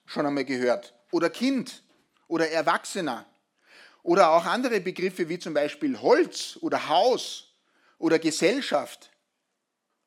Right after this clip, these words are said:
oder Staat oder Nation. Über all diese Begriffe kann man lange nachdenken. Und es macht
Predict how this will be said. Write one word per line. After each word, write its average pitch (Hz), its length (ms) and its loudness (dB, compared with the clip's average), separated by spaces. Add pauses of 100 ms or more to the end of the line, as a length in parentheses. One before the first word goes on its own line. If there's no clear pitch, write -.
(180)
oder 151 200 2
Staat 180 600 2
oder 156 160 -4
Nation. 180 640 -2 (340)
Über 180 220 2
all 233 180 4
diese 247 280 -4
Begriffe 214 460 -6
kann 170 180 -6
man 160 100 -2
lange 202 580 2 (100)
nachdenken. 160 720 -4 (1080)
Und 160 260 -8 (1300)
es 165 160 -2
macht 175 300 4